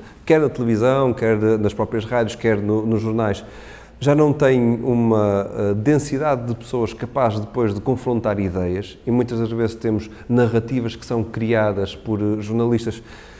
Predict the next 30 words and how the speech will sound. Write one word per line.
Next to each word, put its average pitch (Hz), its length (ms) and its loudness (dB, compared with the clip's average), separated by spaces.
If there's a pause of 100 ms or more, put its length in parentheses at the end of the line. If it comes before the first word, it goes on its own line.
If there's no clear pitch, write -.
(640)
porque 160 220 4
não 175 160 6
confrontam 165 540 0
suas 139 280 0
ideias 143 200 0
com 131 180 -2
colegas, 95 600 -4 (160)
uma, 117 180 -2 (260)
um, 143 680 2 (280)
tenta-, 156 380 4
tentando 156 380 2
transformar 143 460 2
esta 139 200 2
ideia 135 180 6
em 131 120 4
algo 123 240 2
pal-, 120 160 0
palpável. 98 800 0 (420)
Nós 147 160 4
tínhamos 120 440 0
no 113 100 0
passado, 107 500 -2
no 98 160 -2
Parlamento, 110 760 0 (280)
jornalistas 127 600 0
que - 100 -4
acompanhavam 123 600 0
só 123 480 2
uma 110 640 0
área. 90 480 0